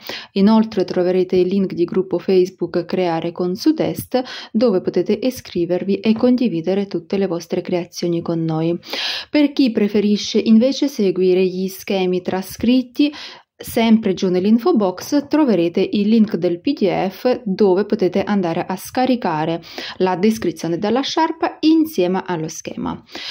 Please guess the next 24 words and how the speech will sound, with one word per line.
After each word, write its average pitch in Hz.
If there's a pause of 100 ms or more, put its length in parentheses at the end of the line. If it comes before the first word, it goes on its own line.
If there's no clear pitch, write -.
(200)
Quindi 208
detto 233
tutto, 339
vi 233
ricordo 185
inoltre 185
di 190
iscrivervi 185
al 196
canale, 180
non 302
dimenticate 180
di 175
cliccare 190
sulla 175
campanella 185
per 196
non 208
perdere 180
i 175
prossimi 175
tutorial 175
in 226
uscita 226